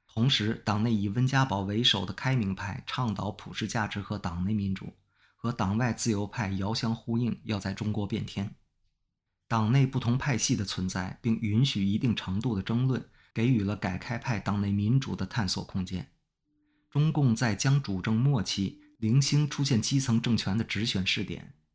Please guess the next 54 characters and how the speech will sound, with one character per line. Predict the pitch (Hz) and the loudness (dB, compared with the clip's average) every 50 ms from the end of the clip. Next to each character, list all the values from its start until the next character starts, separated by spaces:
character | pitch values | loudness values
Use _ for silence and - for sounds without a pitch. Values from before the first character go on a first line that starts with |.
| _ _ _ _ _ _ _ | _ _ _ _ _ _ _
到 | - 110 | -6 -6
胡 | - - - 104 104 | -6 -4 -4 -4 -2
时 | - - 117 | 0 0 2
期， | 110 - - 117 113 113 | 2 2 4 4 4 4
这 | 113 - 113 | 2 2 0
种 | 92 101 98 | 0 0 0
试 | - - - 120 107 | 0 2 2 2 0
点 | 90 92 87 | 0 0 0
的 | 92 92 | 0 0
范 | - - 110 104 98 98 | -2 -2 -2 0 2 2
围 | 95 98 101 | 0 0 0
和 | - 113 | -2 -2
层 | 107 - - - 104 107 | -4 -2 -2 0 0 0
级 | - - 110 104 | 0 0 0 0
有 | 104 95 98 | 0 0 -2
所 | - - - | -4 -6 -8
扩 | - - - 85 | -8 -10 -10 -10
大， | - - 87 - - _ _ _ _ _ _ _ _ _ _ _ | -8 -8 -8 -10 -12 _ _ _ _ _ _ _ _ _ _ _
其 | - - 123 | -2 0 2
中 | 117 139 143 | 4 4 4
最 | 135 135 - 156 127 | 4 4 4 2 2
典 | - - 104 95 92 95 | 2 2 0 0 0 0
型 | - - 98 104 117 | 0 0 0 0 0
的 | 120 - - | 0 -2 0
是 | - - - 113 110 | 0 2 2 2 2
四 | - - 143 123 | 2 2 2 2
川 | - - 120 117 | 0 0 0 0
步 | 131 - 135 117 98 | 0 0 -2 0 2
云 | 101 104 113 | 2 2 2
乡 | - 127 127 127 | 2 0 0 0
的 | 104 | 0
乡 | 95 - - 135 139 143 135 | 0 0 2 2 4 4 2
长 | 101 87 95 95 | 2 -2 -2 -2
公 | - 123 127 131 | 0 0 0 2
推 | - - 131 123 | 2 0 0 0
直 | - - 92 | 0 -2 -2
选。 | - - 92 - - _ _ _ _ _ _ _ _ _ _ _ _ _ _ _ | -4 -4 -6 -10 -16 _ _ _ _ _ _ _ _ _ _ _ _ _ _ _
从 | - - 113 110 120 127 | -6 0 2 4 4 4
一 | - - 156 151 | 4 2 2 2
九 | 139 143 139 | 2 2 2
九 | 139 - 104 98 98 | 2 2 0 -2 0
八 | - 127 127 143 143 | 0 2 4 4 6
年 | 123 107 107 107 | 6 4 4 4
到 | 98 110 104 | 4 4 2
二 | - - - 113 107 101 | 2 2 2 0 2 2
零 | 101 104 104 | 2 2 2
零 | 104 104 107 | 2 2 2
一 | 107 110 113 | 2 2 2
年 | 113 101 92 92 - - - - | 2 2 2 0 -4 -8 -8 -2
进 | - 113 110 | 0 2 4
行 | 95 - 98 110 | 4 4 2 0
了 | 110 | 0
四 | 110 - - 139 113 | 2 2 2 2 2
年， | 95 95 95 - - - | 2 0 -2 -4 -6 -12